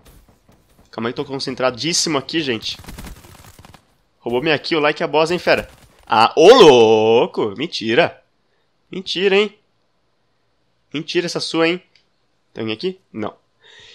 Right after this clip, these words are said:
E como eu disse, nem é todo mundo que vai começar a jogar o cod novo, Infinity Warfare. Muitas pessoas não gostaram. É... Opa. Morreu. Muitas pessoas vão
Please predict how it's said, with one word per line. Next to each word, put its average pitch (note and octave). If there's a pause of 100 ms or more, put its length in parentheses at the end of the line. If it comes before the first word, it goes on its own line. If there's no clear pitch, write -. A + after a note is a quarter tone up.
(100)
E C#3+
como G#3+
eu G3+
disse, F#3+
nem F3+
é F#3+
todo F#3
mundo F3
que D#3+
vai C#3+
começar D3+
a D3
jogar C3+
o C3+
cod B2
novo, C3+
Infinity C3+
Warfare. B2+
Muitas D3
pessoas C#3
não D#3+
gostaram. D#3+ (480)
É... B2+
Opa. D3+ (760)
Morreu. A2 (3000)
Muitas -
pessoas D#3
vão D#3+